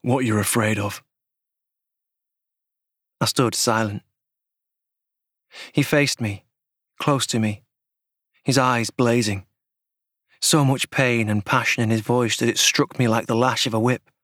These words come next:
"Are you afraid of your power, or afraid you don't have the power?"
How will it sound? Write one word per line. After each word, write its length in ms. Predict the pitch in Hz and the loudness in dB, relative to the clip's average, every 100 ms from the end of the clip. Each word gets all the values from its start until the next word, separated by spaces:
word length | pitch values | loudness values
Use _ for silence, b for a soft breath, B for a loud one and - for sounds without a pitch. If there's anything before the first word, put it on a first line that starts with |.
| _ _ _ _ _ _ _ _ _ _ _ _ _ _ B B | _ _ _ _ _ _ _ _ _ _ _ _ _ _ B B
"Are 100 | 120 | -2
you 160 | 104 135 | 2 2
afraid 540 | 131 - 127 123 117 - | 0 0 2 2 0 -4
of 140 | - | -2
your 100 | 123 | -2
power, 460 | - 131 117 104 - _ _ _ _ _ _ | 0 -2 0 -4 -8 _ _ _ _ _ _
or 180 | 139 120 | -2 0
afraid 420 | 117 - 127 131 | -2 0 0 2
you 80 | 127 | 2
don't 280 | 120 135 117 | 2 0 0
have 320 | 117 110 - | -2 -2 -4
the 100 | 120 | -6
power?" 380 | - 117 104 | -2 -2 -4